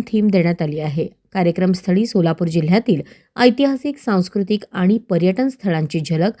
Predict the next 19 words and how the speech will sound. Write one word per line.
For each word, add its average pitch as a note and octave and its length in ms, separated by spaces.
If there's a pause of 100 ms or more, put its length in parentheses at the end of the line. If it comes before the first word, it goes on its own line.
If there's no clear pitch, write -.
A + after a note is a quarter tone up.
(260)
आकर्षक C#4+ 440 (100)
पद्धतीने F3 580
सादर D#3+ 360
करण्यात D#3 340
येणार D#3+ 280
आहे. C#3+ 200 (380)
तसेच F3+ 340 (300)
अक्कलकोटच्या A3 720
श्री C#4+ 300
स्वामी G3 340
समर्थ A#3 400
महाराजांची E3 640
मूर्ती E3 440 (280)
त्या B3 160
स्थळी G3 340
स्थापित G3 400 (100)
करण्यात D#3 320
येणार C#3+ 240
आहे. C3+ 260